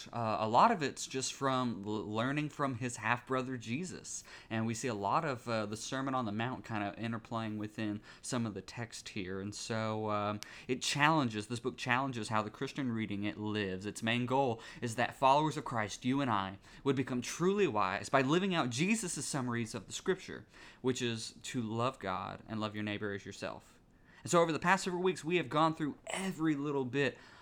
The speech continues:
uh, of this book, and today we are wrapping it up here in chapter five. And so let's just go ahead and jump in. We're gonna be reading this in three different segments and kinda dissecting, uh, three different thoughts that are occurring within this, uh,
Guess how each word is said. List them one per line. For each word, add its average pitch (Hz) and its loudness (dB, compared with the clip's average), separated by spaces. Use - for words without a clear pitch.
uh, 123 4
of 127 2
this 127 0
book, 127 0
and 117 -2
today 147 0
we 139 -2
are 143 2
wrapping 151 -4
it 143 -2
up 147 -2
here 117 -2
in 107 -6
chapter 117 -6
five. 135 0
And 104 -6
so 120 -2
let's 185 6
just 226 -4
go 202 6
ahead 165 4
and 156 0
jump 156 2
in. 151 -2
We're 185 2
gonna 233 2
be 180 2
reading 147 0
this 139 -2
in 117 0
three 160 0
different 139 -4
segments 131 -2
and 107 -10
kinda 123 -2
dissecting, 117 -2
uh, 113 2
three 135 -2
different 123 -2
thoughts - 2
that 113 0
are 101 0
occurring 107 -2
within 101 -4
this, 101 -6
uh, 98 -4